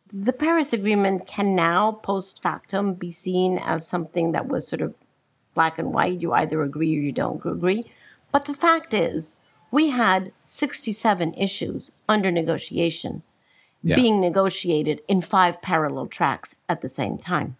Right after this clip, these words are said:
Speaker 2: Yeah.
Speaker 1: And every single one of those sixty-seven issues had tentacles into other issues in other tracks, et cetera, et cetera. So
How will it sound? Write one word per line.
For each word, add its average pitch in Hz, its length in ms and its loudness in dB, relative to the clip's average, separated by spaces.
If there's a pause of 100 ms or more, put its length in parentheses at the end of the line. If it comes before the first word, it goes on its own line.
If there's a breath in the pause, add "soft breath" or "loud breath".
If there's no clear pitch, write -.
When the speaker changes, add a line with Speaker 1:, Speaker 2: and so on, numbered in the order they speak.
(380 soft breath)
Speaker 2:
Yeah. - 100 0
Speaker 1:
And 180 100 6
every 196 220 2
single 165 340 0
one 185 380 4
of - 80 -4
those 160 320 0
sixty-seven - 640 -4
issues 160 600 0 (180)
had 165 440 0
tentacles 214 720 0
into 170 680 2 (340 loud breath)
other 226 240 6
issues 175 580 0
in 175 120 2
other 202 260 2
tracks, 175 540 0
et 151 120 -6
cetera, 151 220 -2
et - 80 -6
cetera. 131 260 0
So 180 380 2